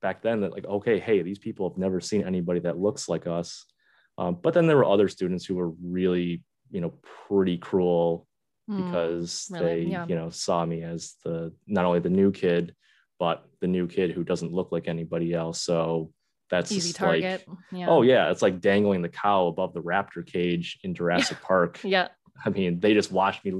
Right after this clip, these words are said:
Speaker 1: getting lower down
Speaker 2: Ooh.
Speaker 1: on that thing.
Speaker 2: One of my favorite movies, by the way. So great reference
Speaker 1: It is
Speaker 2: there.
Speaker 1: awesome.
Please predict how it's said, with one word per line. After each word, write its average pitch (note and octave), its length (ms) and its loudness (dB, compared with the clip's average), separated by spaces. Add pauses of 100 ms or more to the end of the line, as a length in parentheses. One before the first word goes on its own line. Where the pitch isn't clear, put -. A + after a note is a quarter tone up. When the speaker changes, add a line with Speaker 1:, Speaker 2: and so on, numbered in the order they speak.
Speaker 1:
getting G#2 220 0
lower G2+ 420 4
down G2 300 2
Speaker 2:
Ooh. F#2+ 40 -2
Speaker 1:
on F2+ 140 -6
that F2+ 240 -6
thing. F2+ 320 -4 (1040)
Speaker 2:
One F#3+ 120 0
of F#3+ 40 4
my E3+ 40 2
favorite D#3 240 2
movies, D3 160 0
by A#2 120 -4
the G2+ 60 -6
way. G2+ 140 -10 (220)
So - 340 -18
great - 180 -10
reference E3 200 0
Speaker 1:
It G2+ 60 6
is F2 180 2
Speaker 2:
there. E3 140 -4
Speaker 1:
awesome. F2+ 300 0